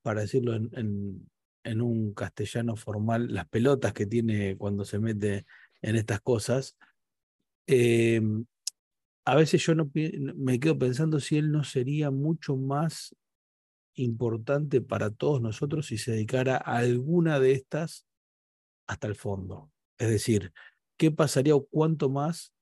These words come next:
evolucionaría Tesla si solo tuviese a Elon cien por ciento del tiempo? ¿Cuánto evolucionaría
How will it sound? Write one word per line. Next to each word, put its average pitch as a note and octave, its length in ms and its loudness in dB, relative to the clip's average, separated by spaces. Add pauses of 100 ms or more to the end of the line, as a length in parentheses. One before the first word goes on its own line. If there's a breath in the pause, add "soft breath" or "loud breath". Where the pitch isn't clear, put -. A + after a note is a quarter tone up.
(140)
evolucionaría A2+ 800 0
Tesla C3 360 0
si A2+ 140 -12
solo A#2+ 280 -4
tuviese A2+ 480 -2
a A#2+ 40 0
Elon A#2+ 200 -2
cien A#2 240 -4
por G#2+ 160 -4
ciento A2 240 -4
del G#2 120 -2
tiempo? A#2+ 520 -2 (840)
¿Cuánto D#3 380 6
evolucionaría B2 1160 4